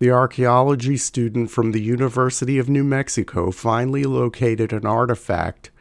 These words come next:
known by its catalog number, twenty dash fourteen sixteen, in the depths of the storage areas of the National Museum of Anthropology in Mexico City.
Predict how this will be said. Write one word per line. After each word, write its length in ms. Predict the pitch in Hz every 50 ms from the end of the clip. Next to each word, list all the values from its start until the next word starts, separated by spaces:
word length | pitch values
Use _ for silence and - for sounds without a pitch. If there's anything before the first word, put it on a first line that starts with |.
| _ -
known 340 | - 123 123 120 123 127 123
by 220 | 113 123 120 123
its 180 | 123 123 - -
catalog 680 | - - 147 131 131 127 135 123 117 104 104 104 101 98
number, 460 | 95 92 95 101 110 113 - - - - _ _ _ _
twenty 640 | - - - 135 127 120 113 - 127 127 123 131 123 - _ -
dash 420 | 131 127 120 120 117 117 - -
fourteen 720 | - - - 127 127 123 120 - - - - 127 120 120
sixteen, 880 | 110 - - - 110 107 - - - - - 143 135 120 107 98 98 92 - _ _ _ _ _ _ _ _ -
in 160 | 117 117 120
the 80 | 113
depths 480 | 113 104 127 113 110 120 - - - -
of 160 | 131 123 123
the 80 | 135 151
storage 600 | - - - - 117 104 110 107 104 104 98 -
areas 640 | 113 104 107 104 101 98 95 98 101 104 95 - - - -
of 160 | 123 117 -
the 100 | - 123
National 560 | 117 113 113 113 113 117 - - 143 131 127
Museum 500 | 131 131 123 117 107 107 117 110 107 107
of 160 | 110 107 101
Anthropology 920 | 104 98 101 98 104 104 95 - 110 113 117 120 123 120 98 104 104 98 95
in 120 | 98 95
Mexico 500 | 92 95 95 - - - - - 98 98
City. 480 | 92 - - 117 113 107 104 104 101